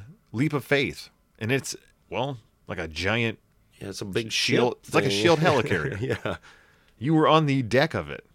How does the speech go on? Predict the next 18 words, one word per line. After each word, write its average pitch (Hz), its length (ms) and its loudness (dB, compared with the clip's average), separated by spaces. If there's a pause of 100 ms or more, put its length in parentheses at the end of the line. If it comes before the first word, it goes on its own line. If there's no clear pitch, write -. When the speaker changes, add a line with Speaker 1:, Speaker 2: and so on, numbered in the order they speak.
(140)
Speaker 2:
Yeah, 117 100 0
it's 110 100 -2
like 127 140 -2
you 117 80 -6
drop 135 220 2
to 139 100 0
the 113 80 -2
bottom, 120 400 0
then 104 140 -4
this 98 160 -8
elevator 110 440 0
brings 101 240 -2
you 101 120 0
up - 100 -12
top, 113 380 -2
and 90 200 -4
then 92 200 -4
the, 85 260 -6